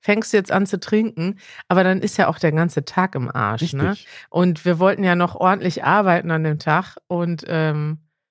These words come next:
Speaker 1: ich hab dann aber schon irgendwann später Bock gehabt. Wir saßen dann ja im Zug, der Zug fuhr von fünf bis zehn Uhr abends.
Speaker 2: Stimmt.
Speaker 1: Und ich, also du hast ja, äh, am Anfang dann ein alkoholfreies Bier getrunken und ich dachte, okay, ich arbeite noch mal zwei Stunden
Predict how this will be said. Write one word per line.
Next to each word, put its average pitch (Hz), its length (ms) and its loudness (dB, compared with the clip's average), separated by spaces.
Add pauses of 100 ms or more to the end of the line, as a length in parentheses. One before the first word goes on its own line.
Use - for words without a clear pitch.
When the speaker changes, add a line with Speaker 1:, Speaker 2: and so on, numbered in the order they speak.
(140)
Speaker 1:
ich - 100 -6
hab 196 100 0
dann 202 180 2
aber 190 160 4
schon 233 240 0
irgendwann 202 360 2
später 190 340 0
Bock 185 220 -2
gehabt. 151 360 0
Wir 165 120 0
saßen 190 340 2
dann 185 140 2
ja 170 100 2
im 170 120 -2
Zug, - 360 -8 (140)
der 165 120 -2
Zug 220 240 -12 (220)
fuhr - 420 -2
von 190 240 2
fünf 226 440 -2
bis - 260 -4
zehn 208 240 2
Uhr 185 100 2
abends. 185 300 2
Speaker 2:
Stimmt. 107 260 -2 (480)
Speaker 1:
Und 208 300 4
ich, - 340 -2
also 190 300 2
du 208 160 2
hast 254 160 2
ja, 208 640 4
äh, - 60 0
am 190 180 -2
Anfang 202 420 -2
dann 185 280 0
ein 196 340 2
alkoholfreies 190 680 0
Bier 185 180 0
getrunken 226 680 -4
und 180 200 -2
ich 185 120 -4
dachte, 185 280 -2
okay, 196 220 -2
ich 175 200 -4
arbeite 220 340 2
noch 220 140 2
mal 214 140 0
zwei 208 200 -2
Stunden 214 380 -2